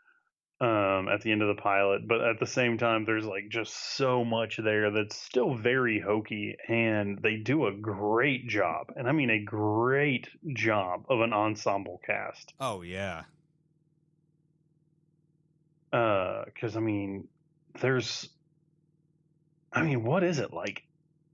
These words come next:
Speaker 1: eight characters? Nine, eight, like, eight to eleven? Well, now, like, I mean, I was just thinking of prisoners, and then you've got the, the nurse, the warden,
Speaker 2: Uh,
Speaker 1: the
Speaker 2: the,
Speaker 1: son,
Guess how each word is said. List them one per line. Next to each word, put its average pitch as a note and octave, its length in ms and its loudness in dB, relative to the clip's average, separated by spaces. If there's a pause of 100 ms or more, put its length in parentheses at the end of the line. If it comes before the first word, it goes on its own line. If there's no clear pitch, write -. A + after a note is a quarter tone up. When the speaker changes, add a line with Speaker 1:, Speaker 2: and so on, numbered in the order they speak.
(880)
Speaker 1:
eight C3+ 380 0
characters? D#3 680 0
Nine, A2+ 340 2
eight, A#2+ 220 0
like, A2 220 -4
eight D#3 240 0
to D#3 100 0
eleven? A#2+ 600 0
Well, B2+ 140 0
now, C3+ 300 2
like, A#2+ 180 2
I G#2 40 2
mean, A2+ 280 0 (840)
I C3 100 2
was F#3+ 140 2
just C#3+ 160 0
thinking B2+ 280 2
of - 120 -8
prisoners, A#2+ 520 0
and A2 120 -2
then A#2 100 0
you've A2 160 -2
got G#2 420 0 (380)
the, A2+ 440 -4
the A2 80 0
nurse, C#3 480 2
the A2+ 100 2
warden, C3+ 680 0 (640)
Speaker 2:
Uh, A2 180 -4
Speaker 1:
the G2 60 -4
Speaker 2:
the, F2+ 40 -8
Speaker 1:
son, C3+ 560 2